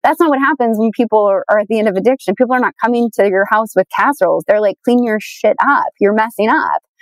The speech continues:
And so for me, I think it was really out of a lot of anger toward how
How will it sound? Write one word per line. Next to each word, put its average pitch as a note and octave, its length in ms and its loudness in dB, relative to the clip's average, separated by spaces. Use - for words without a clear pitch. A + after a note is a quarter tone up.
And A3 240 0
so G#3+ 480 0
for A3+ 140 0
me, A#3+ 480 0
I G#3 80 0
think A3+ 180 -2
it A3+ 120 0
was G3 200 -4
really A3+ 400 -2
out A3 100 2
of A3 60 0
a G3 60 2
lot F3 220 0
of D3+ 80 -8
anger F#3+ 400 0
toward E3 380 0
how F3+ 360 -2